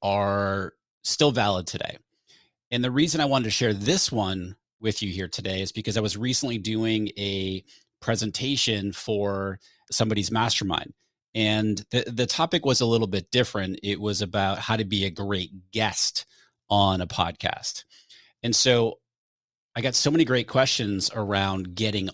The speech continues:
on other podcasts, like, how do you do it, that I want to cover it for you here today in this quick tip. Now,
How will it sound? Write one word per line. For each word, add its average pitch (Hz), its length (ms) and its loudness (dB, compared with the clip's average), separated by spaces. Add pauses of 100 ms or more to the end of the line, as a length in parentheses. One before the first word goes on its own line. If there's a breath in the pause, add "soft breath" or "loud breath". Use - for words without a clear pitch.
on 104 560 0 (320)
other 101 240 0
podcasts, 90 720 -4
like, 98 100 -6
how 127 300 0
do 120 80 0
you 101 160 -2
do 120 260 2
it, 85 260 -4 (500 soft breath)
that 104 460 0
I 107 40 0
want 131 200 4
to 131 60 2
cover 123 300 0
it 110 80 -6
for 110 180 0
you 98 180 0
here 101 220 -2
today 95 560 0 (400 loud breath)
in 120 220 2
this 98 500 2 (140)
quick - 240 -4
tip. - 280 -6 (380)
Now, 117 300 2